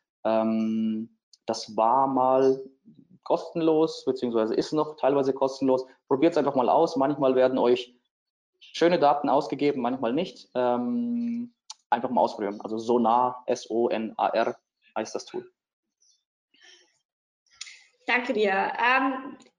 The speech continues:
Speaker 2: eine Frage kam dann doch noch rein. Ähm, und zwar besteht grundsätzlich immer die Gefahr, dass Produkte, die sehr gut verkauft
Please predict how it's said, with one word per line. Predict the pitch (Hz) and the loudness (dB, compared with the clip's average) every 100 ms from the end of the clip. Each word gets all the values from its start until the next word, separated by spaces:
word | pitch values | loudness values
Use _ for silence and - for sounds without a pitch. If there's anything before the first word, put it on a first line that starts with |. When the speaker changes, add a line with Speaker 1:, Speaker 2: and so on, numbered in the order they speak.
| - | 0
Speaker 2:
eine | 254 320 | 0 2
Frage | - 302 311 | 2 2 2
kam | 302 277 269 | -4 -4 -2
dann | 247 202 - | -4 -6 -2
doch | 240 269 | -2 -2
noch | 311 302 247 | -8 -6 -4
rein. | 247 - 311 311 381 392 - | -2 -2 -4 -4 -6 -6 -2
Ähm, | 247 240 240 233 240 247 247 - - - _ | 0 0 -2 -4 -2 -2 -2 -6 -20 -20 _
und | - 320 | -6 -6
zwar | - - 247 233 | -4 0 2 0
besteht | 240 277 285 | -2 -6 -8
grundsätzlich | - 302 370 269 277 285 285 | -8 -8 -4 -2 -2 -6 -8
immer | 262 294 | -4 -4
die | 269 | -2
Gefahr, | 254 254 247 262 | -4 -4 -4 -2
dass | 262 240 - | 0 -2 -4
Produkte, | 226 220 285 - 240 | -6 -2 -4 -2 -6
die | 233 | -6
sehr | 202 226 254 | -6 -2 -2
gut | 285 269 | -2 -8
verkauft | - 240 - 247 254 | -4 -6 -2 -2 -2